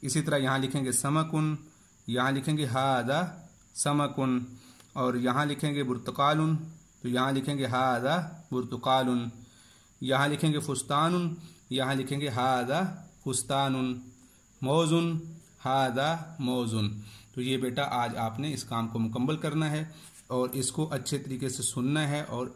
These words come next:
ये समझ के याद करना है। तो आज आपने क-, बहुत सी चीज़ों के नाम मज़ीद सीखे और जो चीज़ आपने सीखी हाजा, इसमें इशारा के साथ आपने, आपने उस चीज़ को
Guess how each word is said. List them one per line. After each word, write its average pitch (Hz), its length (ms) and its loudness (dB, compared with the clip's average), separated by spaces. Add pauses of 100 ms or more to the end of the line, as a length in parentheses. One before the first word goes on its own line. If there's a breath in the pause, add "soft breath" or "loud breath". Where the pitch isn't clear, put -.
(140)
ये 123 120 -2
समझ 113 360 0
के 151 200 -4 (360 loud breath)
याद 127 380 0
करना 113 240 0
है। 107 240 -2 (360 loud breath)
तो 135 80 -2
आज 131 340 -2
आपने 123 320 -4
क-, - 320 -12
बहुत 131 300 -2
सी 165 80 0
चीज़ों 156 260 0
के 151 140 -4
नाम 135 300 -2 (220)
मज़ीद 131 240 -2
सीखे 135 320 -6
और 127 180 -6
जो 123 140 -4
चीज़ 123 200 -6
आपने 117 320 -6
सीखी 113 240 -12
हाजा, 123 400 -2 (460 loud breath)
इसमें 139 220 -2
इशारा 123 360 -2
के 120 140 -4
साथ 117 300 -2
आपने, 117 380 2 (840 loud breath)
आपने 123 300 0
उस 139 140 -4
चीज़ 135 240 -2
को 151 180 0